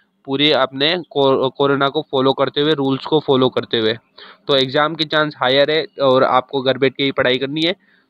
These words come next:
तो, तो ये था राजस्थान सरकार का एक बड़ा फैसला कोरोना को देखते हुए, जैसे जैसे कोरोना केस सामने बढ़ते जा रहे हैं।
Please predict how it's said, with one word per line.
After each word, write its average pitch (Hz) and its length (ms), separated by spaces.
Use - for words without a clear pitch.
तो, 120 320
तो 143 80
ये 156 180
था 180 200
राजस्थान 160 500
सरकार 139 320
का 143 120
एक 135 200
बड़ा 131 200
फैसला 147 400
कोरोना 131 400
को 135 180
देखते 127 300
हुए, 151 120
जैसे 135 280
जैसे 131 240
कोरोना 135 360
केस 147 300
सामने 156 380
बढ़ते 143 380
जा 120 140
रहे 110 140
हैं। 95 220